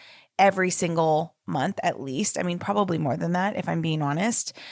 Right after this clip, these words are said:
Um, but we used to spend so much money on those, and they're not recyclable because they have wax on the carton, and it's just not a sustainable practice. So Almond Cow is a company that created a nut milk maker, but not one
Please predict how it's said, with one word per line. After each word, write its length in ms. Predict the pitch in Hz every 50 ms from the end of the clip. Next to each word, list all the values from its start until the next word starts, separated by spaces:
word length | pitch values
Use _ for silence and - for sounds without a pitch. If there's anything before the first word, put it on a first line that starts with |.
| - - - - -
Um, 220 | - 185 185 180 175
but 120 | 180 -
we 120 | - 202
used 240 | 208 226 247 262 - -
to 80 | 262
spend 260 | - - 220 208 196
so 60 | - 202
much 180 | 196 196 -
money 220 | 220 254 294 311 269
on 120 | 226 190
those, 220 | 185 180 175 185
and 300 | - 247 269 294 262 226 -
they're 160 | 202 226 220
not 180 | 208 196 208 -
recyclable 540 | 262 254 - 202 180 - 185 175 180 202 220
because 240 | 220 202 - 185 180
they 100 | 190 190
have 160 | 190 196 185
wax 300 | 180 151 147 - - -
on 80 | 185
the 60 | 175 165
carton, 360 | - 160 151 135 127 165 185
and 140 | 196 180 170
it's 100 | 165 -
just 160 | 202 185 -
not 180 | 208 202 208
a 60 | 220 202
sustainable 460 | - 190 - - 185 175 170 165 160
practice. 400 | - 160 165 151 - - - -
So 180 | - - - - -
Almond 340 | - 262 302 330 294 254
Cow 360 | - 196 170 160 156 165 185 - - - - - - - - _ _ _
is 140 | - 202 220
a 60 | 254
company 320 | 254 240 190 175 175 180 185
that 160 | 180 - -
created 400 | - - 175 160 160 170 170 180
a 80 | 185 196
nut 180 | 240 277 -
milk 240 | 202 180 170 170 -
maker, 400 | 165 156 147 - 165 147 165 185
but 260 | 214 - 190 170 -
not 480 | 185 185 180 180 180 175 180 196 202 - _ _ -
one 480 | - 165 165 170 165 160 160 170 165